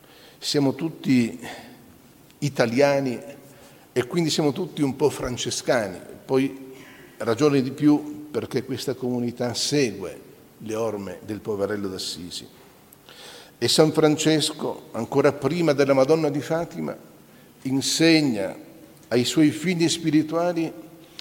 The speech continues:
la potenza di questa offerta, di questa offerta libera, di questa offerta, sostenuta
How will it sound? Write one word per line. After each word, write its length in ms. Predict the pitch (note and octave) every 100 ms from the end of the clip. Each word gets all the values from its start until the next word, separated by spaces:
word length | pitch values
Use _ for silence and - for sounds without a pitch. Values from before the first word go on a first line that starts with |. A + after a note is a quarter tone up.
| - -
la 240 | A2+ B2
potenza 920 | C3+ A#2+ C3 B2 G2 E2+ - D#2 - - - - _ _ _ _ - _ _ - - - - -
di 160 | A2+
questa 500 | - C3 A#2+ - A#2+ -
offerta, 840 | G#2 - A#2 A2 D#2 - C#2 - - -
di 120 | F2+
questa 300 | - D#3 E3
offerta 420 | - D#3+ D#3 E3
libera, 480 | D3 E3 A2+ D2+ C#2 - - - - - - -
di 160 | G#2+ A#2+
questa 720 | E3+ E3+ - F3 D#3 - - - - -
offerta, 1080 | D#3+ C#3+ - - F#3+ F#3+ F3+ F#3+ F3+ E3+ -
sostenuta 1200 | - E3+ - - F#3+ F#3 G3+ G#3 G#3 G3+ F#3+ -